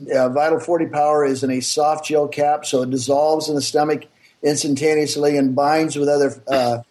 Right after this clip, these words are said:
mineral nutri-, nutrients and, and food nutrients to be more absorbed. So it is a awesome, awesome product. It's actually our number one seller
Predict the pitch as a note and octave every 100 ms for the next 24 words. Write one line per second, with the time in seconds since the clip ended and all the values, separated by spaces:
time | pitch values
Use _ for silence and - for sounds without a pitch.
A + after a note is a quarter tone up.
0 | _ _ C3+ D#3+ E3 D#3 D3+ D3 D3 D3
1 | D3 D#3+ D#3 D3+ C#3 C#3 C3+ C3+ B2 A#2+
2 | F#3 F3+ D3 C#3+ C#3+ C3+ - C3+ C#3 C3+
3 | C#3 C#3 C3 A#2+ C3+ B2+ A#2 - D#3 G3+
4 | F#3+ C#3 D3+ C#3 A#2 - _ _ _ -
5 | D#3+ D#3+ D#3 C3+ B2+ - - C#3+ C#3 C#3
6 | B2 C#3 B2+ B2 F3+ F#3+ E3 F3+ F#3+ E3+
7 | E3 D#3 D3 D3+ D#3 D#3 D3+ - C#3+ D3
8 | C#3+ C#3